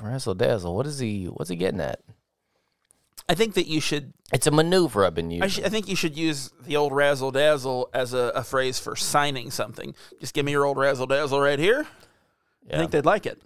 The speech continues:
Speaker 1: I, I normally I throw it off like, uh, some people just like little razzle dazzle, you know, you just don't know. Anyway, here you go. Just if you wanna go ahead and go through with this.
Speaker 2: I think that
Speaker 1: And,
Speaker 2: the
Speaker 1: yeah,
Speaker 2: issue is
Speaker 1: I
Speaker 2: you're
Speaker 1: think
Speaker 2: too, you're playing it too straight, and they're like,
Speaker 1: Yeah.
Speaker 2: "Did he just say razzle dazzle?"
Speaker 1: <laughs> Yeah, that's what I'm saying.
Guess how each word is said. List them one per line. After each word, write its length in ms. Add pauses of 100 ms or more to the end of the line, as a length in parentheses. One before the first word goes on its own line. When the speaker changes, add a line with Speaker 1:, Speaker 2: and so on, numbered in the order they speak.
(140)
Speaker 1:
I, 160
I 200
normally 360
I 40
throw 200
it 60
off 160
like, 180
uh, 140
some 200
people 200
just 80
like 180
little 180
razzle 320
dazzle, 360
you 80
know, 60
you 60
just 120
don't 120
know. 200 (320)
Anyway, 320
here 160
you 100
go. 240 (120)
Just 180
if 180
you 80
wanna 220
go 120
ahead 140
and 80
go 160
through 220
with 120
this. 120
Speaker 2:
I 40
think 280
that 180
Speaker 1:
And, 180 (100)
Speaker 2:
the 120
Speaker 1:
yeah, 80
Speaker 2:
issue 180
is 100
Speaker 1:
I 60
Speaker 2:
you're 100
Speaker 1:
think 160
Speaker 2:
too, 360
you're 120
playing 300
it 140 (140)
too 340
straight, 420
and 80
they're 80
like, 160 (480)
Speaker 1:
Yeah. 220
Speaker 2:
"Did 100
he 120
just 160
say 120
razzle 520
dazzle?" 160
Speaker 1:
<laughs> 40
Yeah, 260
that's 160
what 80
I'm 120
saying. 280